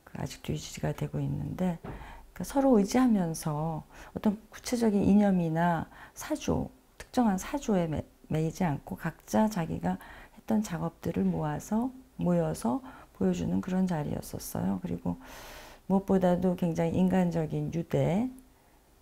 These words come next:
유대감 이런 것들이 그 그룹의 가장 큰 특징이었었죠. 로고스 파토스는 천구백팔십 년대 그 문범, 이기봉,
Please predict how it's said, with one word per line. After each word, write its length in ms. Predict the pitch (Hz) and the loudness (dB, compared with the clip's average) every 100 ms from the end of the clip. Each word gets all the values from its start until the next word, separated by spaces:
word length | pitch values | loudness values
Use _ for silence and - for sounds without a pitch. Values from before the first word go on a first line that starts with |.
| _ _ - | _ _ -4
유대감 640 | 180 175 165 143 160 208 | -2 0 0 2 2 2
이런 280 | 190 175 165 | 2 2 0
것들이 480 | 160 - 160 165 160 | -4 -6 -6 -6 -8
그 420 | - 151 147 - - | -6 -4 -2 -4 -8
그룹의 380 | - 160 160 | -8 -6 -4
가장 280 | 165 165 165 - | -4 -6 -6 -6
큰 340 | - 196 196 - - _ - _ _ _ _ - | -4 -2 -2 -6 -20 _ -20 _ _ _ _ -20
특징이었었죠. 920 | - - 226 185 - - - - 175 - _ _ _ _ _ _ - - - - - - | -10 0 0 0 -4 -10 -12 -12 -12 -14 _ _ _ _ _ _ -20 -20 -20 -20 -20 -6
로고스 360 | - 196 226 226 | 2 4 4 2
파토스는 920 | 247 254 220 214 214 220 220 220 214 | -2 0 -2 0 4 6 6 4 4
천구백팔십 680 | 220 247 226 226 262 262 262 | 2 2 2 0 0 2 4
년대 760 | 233 202 180 175 165 170 175 - - - - _ | 4 4 4 4 4 4 0 -4 -14 -20 -20 _
그 100 | - | -6
문범, 1040 | - 156 170 175 165 165 156 165 160 151 - - - _ _ - _ _ - 202 | -2 0 4 4 2 0 0 0 0 0 -4 -8 -18 _ _ -20 _ _ -12 -4
이기봉, 720 | 180 - 165 - 160 151 | -4 -2 -4 0 -2 -2